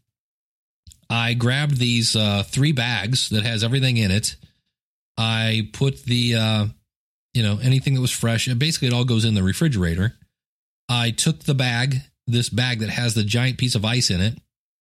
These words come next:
cut a hole in the bottom of it, and let it basically, uh, it melts and then just pours out of this thing. I, again, I don't know what the science is behind it.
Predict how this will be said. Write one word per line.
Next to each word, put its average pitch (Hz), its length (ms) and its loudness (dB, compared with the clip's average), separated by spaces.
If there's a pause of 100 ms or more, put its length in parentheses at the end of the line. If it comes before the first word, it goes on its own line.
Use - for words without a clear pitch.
(340)
cut 139 160 0
a 131 60 2
hole 143 300 2
in 117 60 2
the 104 60 0
bottom 110 320 0
of 101 160 0
it, 117 180 0
and 104 220 0
let 113 160 0
it 120 140 -2 (180)
basically, 107 720 0 (600)
uh, 101 260 0
it 110 280 -4
melts 113 440 -2
and 113 200 0
then 107 220 2
just 107 240 -2 (180)
pours 117 260 0
out 107 180 -2
of 101 60 -2
this 92 180 0
thing. 98 300 0
I, 101 160 -2
again, 107 320 -2
I - 20 0
don't 104 100 0
know 110 80 2
what 101 100 -2
the 95 80 -2
science 107 340 0
is 98 100 0
behind 95 360 0
it. 87 120 -2